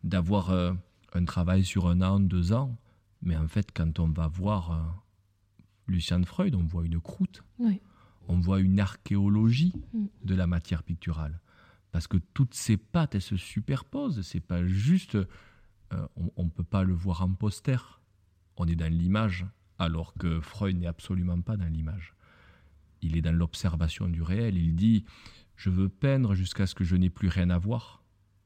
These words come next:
Speaker 1: Et ça, c'est fondamental. C'est de dire, effectivement, la, la, la grande richesse de Freud n'est pas dans le choix de ses sujets. Il va peindre son chien, il va peindre une plante,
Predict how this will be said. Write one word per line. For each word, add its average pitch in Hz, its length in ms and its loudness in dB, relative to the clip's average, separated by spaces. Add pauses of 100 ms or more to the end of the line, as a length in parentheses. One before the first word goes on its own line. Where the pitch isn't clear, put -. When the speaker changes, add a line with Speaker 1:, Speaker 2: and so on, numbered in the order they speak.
(1080)
Speaker 1:
Et 82 80 -2
ça, 95 180 -4
c'est 90 140 -8
fondamental. 92 760 -4
C'est - 160 -8
de 87 120 -2
dire, 87 320 -2 (100)
effectivement, 104 760 -2 (2250)
la, 85 220 -4
la, 87 260 -6
la 92 100 -2
grande 98 300 0
richesse 90 460 0
de 92 80 0
Freud 110 360 0
n'est 85 120 0
pas 90 160 -4
dans 87 120 0
le 85 120 -2
choix 85 180 -4
de 80 60 -8
ses - 120 -6
sujets. 107 400 0 (880)
Il 87 100 0
va 80 100 2
peindre 78 340 -2
son 82 220 -4
chien, 113 320 -2 (380)
il 87 80 0
va 82 120 0
peindre 85 340 0
une 87 140 4
plante, 117 460 0